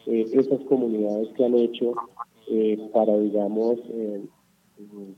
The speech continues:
fortalecer su dignidad, eh, visibilizar, eh, los hechos, ser personas reconocidas, eh, y que se reconozcan los hechos y, y los responsables. Entonces hay diferentes acciones de resistencia que se documentan posterior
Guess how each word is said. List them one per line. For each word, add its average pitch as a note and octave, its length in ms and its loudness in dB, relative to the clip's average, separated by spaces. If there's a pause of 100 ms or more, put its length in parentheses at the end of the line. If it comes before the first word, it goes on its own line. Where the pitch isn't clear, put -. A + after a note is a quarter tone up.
(420)
fortalecer B2 880 2
su C#3 80 2
dignidad, A2+ 680 -2 (240)
eh, G#2 180 -2 (160)
visibilizar, A2 960 -2 (440)
eh, A#2+ 200 2
los A#2+ 240 -2
hechos, A#2+ 360 0 (120)
ser A#2+ 280 4
personas A#2 600 0 (280)
reconocidas, A2+ 760 -2 (640)
eh, G#2+ 360 4
y B2+ 80 0
que A#2+ 160 2
se - 160 2
reconozcan G2+ 580 0
los A2+ 180 -4
hechos A2 440 -2 (180)
y, G#2+ 300 -4
y A#2 100 0
los A2 160 0
responsables. A2 680 -2
Entonces A2 460 -2
hay A#2+ 120 2
diferentes A#2 520 -4
acciones G#2 340 -4
de B2+ 120 0
resistencia C3+ 680 -2
que A#2+ 100 -2
se G#2 200 -2
documentan G2+ 560 -2
posterior G2+ 560 -4